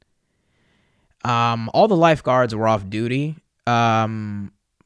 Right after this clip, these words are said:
like, I, I'm not sure what the regulation is. Like, if somebody gets into the ocean and they drown, they're like, 'cause there were, like, no signs that said, "Please don't get into the water right now. We are off duty." Um, I just, it just read,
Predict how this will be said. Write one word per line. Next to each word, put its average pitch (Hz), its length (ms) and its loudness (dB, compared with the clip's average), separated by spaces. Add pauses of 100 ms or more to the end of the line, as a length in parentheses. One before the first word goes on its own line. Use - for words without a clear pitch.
(140)
like, 117 260 -2
I, 117 160 0
I'm 123 200 -6
not 147 160 -2
sure - 140 -4
what 127 120 -4
the 123 60 -4
regulation 110 520 -4
is. 104 160 -6
Like, 104 120 -4
if 104 120 -8
somebody 110 360 -4
gets 107 280 -8
into 107 120 -8
the 107 120 -4
ocean 107 220 -6
and 107 100 -8
they 104 80 -8
drown, 107 720 -6
they're 110 180 -6
like, 104 380 -6 (460)
'cause 120 200 -6
there 123 100 -2
were, 127 140 4
like, 113 180 0
no 113 220 -2
signs 101 580 -4
that 104 160 -4
said, 107 260 -4
"Please 123 300 -4
don't 107 200 -6
get 110 100 -6
into 104 120 -8
the 104 60 -8
water 107 300 -2
right 101 200 -2
now. 98 320 -4 (300)
We 110 240 -4
are 104 100 -2
off 101 240 -6
duty." 90 360 -12 (1400)
Um, 107 240 -2
I 117 60 0
just, 113 200 -6
it 135 80 -2
just 117 180 -4
read, 120 240 0